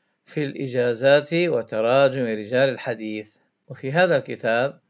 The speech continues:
يوجب الاعتقاد بتحريف القرآن، ثم يقول:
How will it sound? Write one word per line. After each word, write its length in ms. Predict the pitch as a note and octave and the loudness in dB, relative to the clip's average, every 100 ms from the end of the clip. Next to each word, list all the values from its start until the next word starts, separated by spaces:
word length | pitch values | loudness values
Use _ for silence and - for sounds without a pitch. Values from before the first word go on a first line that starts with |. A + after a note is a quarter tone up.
| _ _ - | _ _ -8
يوجب 600 | C3+ G3+ B3+ A#3+ G#3 D#3+ | 6 8 10 8 4 2
الاعتقاد 1000 | D3+ D3 C#3 - - D#3 F#3 G#3 F3 - _ _ _ _ _ _ _ _ _ _ _ _ _ _ _ _ | 0 -4 -6 -6 0 4 6 4 0 -16 _ _ _ _ _ _ _ _ _ _ _ _ _ _ _ _
بتحريف 1080 | C3 D3+ E3 - _ C3+ - C3+ C#3 D3 - | -4 -2 -2 -6 _ -8 -6 -4 -2 -4 -6
القرآن، 480 | C#3+ - B2+ A2+ A2 | -8 -6 -4 -4 -4
ثم 240 | - D#3+ | -4 -2
يقول: 500 | D3+ D3+ D#3 B2 A2 | -2 0 -2 -2 -6